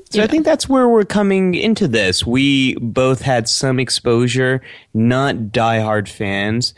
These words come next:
Speaker 1: um, and we, you were excited and you thought this was gonna be awesome, and I was intrigued. So let's get into some non-spoiler, uh, discussion about, uh, this season one of Daredevil. So,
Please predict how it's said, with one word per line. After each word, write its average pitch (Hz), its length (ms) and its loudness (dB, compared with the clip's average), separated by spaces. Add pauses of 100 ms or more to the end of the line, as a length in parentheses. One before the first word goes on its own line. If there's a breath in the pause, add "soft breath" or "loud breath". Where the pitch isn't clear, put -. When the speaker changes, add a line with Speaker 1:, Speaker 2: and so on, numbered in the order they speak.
(280 loud breath)
Speaker 1:
um, 107 760 0
and 110 260 0
we, 107 640 0 (200)
you 127 360 2
were 127 140 2
excited 131 680 -2
and 113 180 -4
you 107 120 0
thought 113 300 -2
this 110 180 -4
was 104 120 -6
gonna 104 200 -4
be 104 160 0
awesome, 113 560 0
and 101 100 -2
I 101 160 -2
was 101 460 0
intrigued. 123 800 -2 (400 loud breath)
So 147 480 2
let's 156 480 0
get 190 260 -2
into 185 260 -2
some 139 400 0
non-spoiler, 131 1300 0 (240)
uh, - 100 -10 (320)
discussion 131 680 0
about, 90 540 0
uh, 92 240 -2
this 92 220 -2
season 101 560 -2
one 95 260 0
of 98 260 -2 (180)
Daredevil. 131 640 0
So, 120 320 0